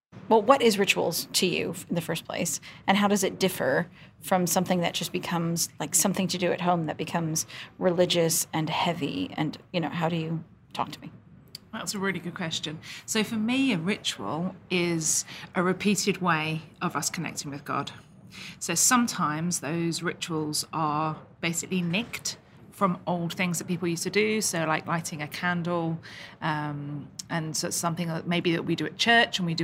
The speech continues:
Speaker 2: like, a version of it at home. Our Shabbat thing is a, is a Jewish tradition that we do, and we do it every Friday. Um, and by repeating it, the same thing, doing the connection in the same way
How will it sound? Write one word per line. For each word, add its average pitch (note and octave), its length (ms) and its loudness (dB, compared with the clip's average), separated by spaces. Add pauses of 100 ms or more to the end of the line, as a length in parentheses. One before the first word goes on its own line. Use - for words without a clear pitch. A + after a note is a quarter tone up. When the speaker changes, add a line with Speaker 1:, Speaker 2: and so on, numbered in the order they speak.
(120)
Speaker 2:
like, - 120 -4
a D#3 40 -6
version D#3+ 280 2
of D3+ 100 -2
it - 120 -4
at - 140 -6
home. F#3+ 280 2 (320)
Our G3 200 8
Shabbat G3 500 4
thing F3+ 320 2
is D3+ 240 -4
a, D3+ 440 -2
is D#3 200 -4
a D3+ 40 -6 (100)
Jewish F#3 240 4
tradition G#3+ 520 2 (120)
that - 100 -12
we E3+ 160 -2
do, E3+ 280 2
and - 80 -4
we D#3 80 -4
do C#3 140 -4
it C#3 80 -4
every C#3+ 220 -8
Friday. D3+ 600 0 (360)
Um, D3 560 -2 (200)
and D#3 360 -2 (240)
by F#3 120 6
repeating F#3 640 0
it, D#3 180 0 (120)
the F3 80 -2
same F3 520 2 (220)
thing, E3+ 300 4
doing E3 500 2 (120)
the F3 60 -8
connection - 420 0
in - 80 -6
the - 140 -6 (100)
same E3 220 0
way E3 400 2